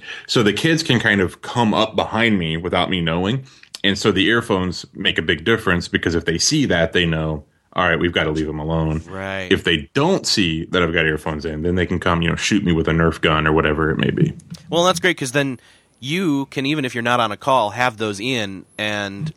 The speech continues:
Speaker 2: be listening to something music-wise or something else and give that signal to them.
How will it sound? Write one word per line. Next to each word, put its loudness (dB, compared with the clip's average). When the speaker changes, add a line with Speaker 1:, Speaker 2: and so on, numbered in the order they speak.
Speaker 2:
be -6
listening -2
to -6
something -4
music-wise 0
or -8
something -6
else 0
and -8
give 0
that 0
signal -2
to -10
them. -12